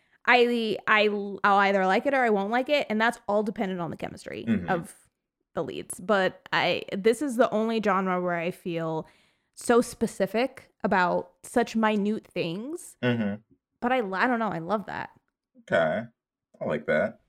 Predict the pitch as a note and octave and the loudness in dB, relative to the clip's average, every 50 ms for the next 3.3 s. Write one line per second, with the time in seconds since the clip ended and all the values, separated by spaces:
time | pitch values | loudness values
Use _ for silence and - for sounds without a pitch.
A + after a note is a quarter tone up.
0 | _ _ _ _ _ _ _ _ - G2+ G2+ - - - - - - D#4+ D#4 - | _ _ _ _ _ _ _ _ 0 2 2 4 6 6 6 8 8 8 8 8
1 | B3 C#4+ C4+ - - - - - _ _ _ _ _ _ _ _ - - A2+ G2 | 6 2 2 0 -2 -10 -12 -12 _ _ _ _ _ _ _ _ 0 2 4 4
2 | F#2+ F#2 G2+ G#2 G#2+ G#2+ G#2 G2 F#2+ F#2+ - F#2 E2+ - - D#2+ D2+ - D#2 C#2 | 4 4 4 4 4 2 2 2 0 0 0 0 0 0 -2 -8 -12 -8 -4 -4
3 | C#2 C2+ - - - | -4 -4 -4 -6 -10